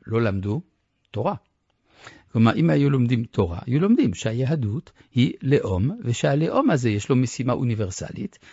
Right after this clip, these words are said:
ושהביטוי שלה זה "אל הארץ אשר אראך ונברכו בך כל נשמות האדמה". אם היו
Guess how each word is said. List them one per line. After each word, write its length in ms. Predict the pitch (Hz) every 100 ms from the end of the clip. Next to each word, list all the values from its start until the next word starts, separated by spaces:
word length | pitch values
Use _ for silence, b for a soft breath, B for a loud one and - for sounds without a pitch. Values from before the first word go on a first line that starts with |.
| b -
ושהביטוי 800 | 120 160 139 120 135 - 220 165
שלה 360 | - 120 123
זה 200 | 101 113 87 _ _ _ _ -
"אל 100 | 117
הארץ 440 | 135 160 160 143
אשר 280 | 123 - 127
אראך 280 | 113 - 147 147 113
ונברכו 480 | 117 123 117 107 147
בך 200 | 123 123
כל 120 | 117
נשמות 300 | 110 - 110
האדמה". 380 | 107 92 85 - 294 b b b b -
אם 160 | 247
היו 260 | 233 233